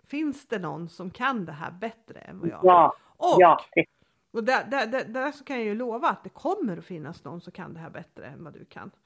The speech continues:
Speaker 1: Oavsett
Speaker 2: Ja.
Speaker 1: vad du kan, i-, även om,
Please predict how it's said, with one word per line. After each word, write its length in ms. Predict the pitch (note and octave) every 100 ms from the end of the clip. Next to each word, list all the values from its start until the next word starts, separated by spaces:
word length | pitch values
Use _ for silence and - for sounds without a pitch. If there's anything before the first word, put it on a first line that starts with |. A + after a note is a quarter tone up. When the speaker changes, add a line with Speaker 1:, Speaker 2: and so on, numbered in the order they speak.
| _
Speaker 1:
Oavsett 480 | C#4+ C4 B3+ B3+ F#4+
Speaker 2:
Ja. 140 | G#3
Speaker 1:
vad 120 | A3+ G#3
du 80 |
kan, 440 | G3+ - B3+ E3 G3
i-, 220 | A3 G#3 - - D3+
även 300 | D4+ C4+ D#4+
om, 200 | D4+ B3+